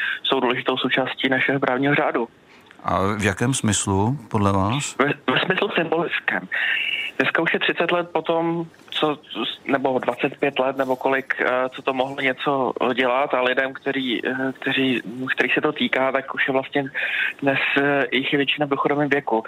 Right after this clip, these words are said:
Speaker 1: Ale, eh, komunistická strana č-, eh, současná chce ten zákon zrušit ze symbolických důvodů, aby, eh, to vypadalo, že už je minulost, eh, vyřešená a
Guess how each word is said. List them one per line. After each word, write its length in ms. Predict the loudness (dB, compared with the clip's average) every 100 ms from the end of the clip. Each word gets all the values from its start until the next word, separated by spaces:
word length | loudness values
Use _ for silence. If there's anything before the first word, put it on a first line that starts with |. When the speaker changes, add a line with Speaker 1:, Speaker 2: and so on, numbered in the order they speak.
| -4 -6 -6 -2
Speaker 1:
Ale, 600 | 0 2 2 2 2 0
eh, 800 | 0 0 2 0 -4 -8 -6 -4 0
komunistická 520 | 0 2 2 2 -2
strana 500 | 0 0 2 2 0
č-, 200 | -4 -8 -10 -12 -4 0
eh, 340 | 2 2 0 0
současná 460 | 0 0 0 0 -2
chce 460 | -2 0 0 0 -2
ten 160 | -2
zákon 340 | 0 0 0 0
zrušit 300 | 2 2 0
ze 80 | 0
symbolických 500 | 0 0 0 -2 -2
důvodů, 420 | 0 2 2 0 0 0 0 -2 -2
aby, 600 | 0 2 2 2 2 0
eh, 160 | 0 0 0 0
to 100 | -2
vypadalo, 640 | 0 0 0 2 2 2
že 460 | 2 2 2 2 0 -2 -6
už 320 | -2 0 2 2
je 180 | 0
minulost, 580 | 0 0 2 0 -2 -8 -8 -6 -4 -6 -8 -2
eh, 40 | 0 2 0 -4 -4
vyřešená 760 | 0 2 2 2 2 2 2 2
a 460 | 2 2 2 2